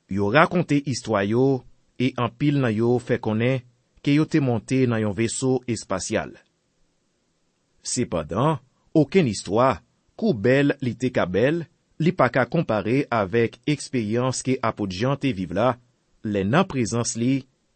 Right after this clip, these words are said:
brid soukou, gen yon pòt tou louvri ki parèt devan l, e yon fwa li fin travèse l,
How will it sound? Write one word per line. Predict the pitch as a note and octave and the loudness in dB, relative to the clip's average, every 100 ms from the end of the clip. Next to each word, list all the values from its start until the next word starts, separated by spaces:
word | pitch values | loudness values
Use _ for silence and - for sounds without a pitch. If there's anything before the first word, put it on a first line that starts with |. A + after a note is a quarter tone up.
| _ | _
brid | D#2 D#2+ D3+ F#3+ | -14 -4 -2 0
soukou, | - C3+ - F#3 A#2+ - _ _ - | -2 -2 2 2 0 -4 _ _ -4
gen | B2 A#2+ | 0 0
yon | A2+ | 0
pòt | - D#3 D3+ - - | 2 2 2 -2 -4
tou | A3 | 0
louvri | E3 A2 C3+ D#3 | 2 2 0 -2
ki | B2 | -2
parèt | A2+ A2 A2+ | -2 0 0
devan | G#2+ F#2 B2+ F3+ D#3+ | -2 0 0 0 -2
l, | - _ _ - | -6 _ _ 0
e | C#3+ | 2
yon | C3 F#3 | 4 2
fwa | - A#2 G#2+ | 2 2 2
li | G#2+ | 0
fin | D#3 D3+ | 0 0
travèse | A2 F#2+ F2 - C#3 | 0 -2 -4 -2 0
l, | D3+ | 0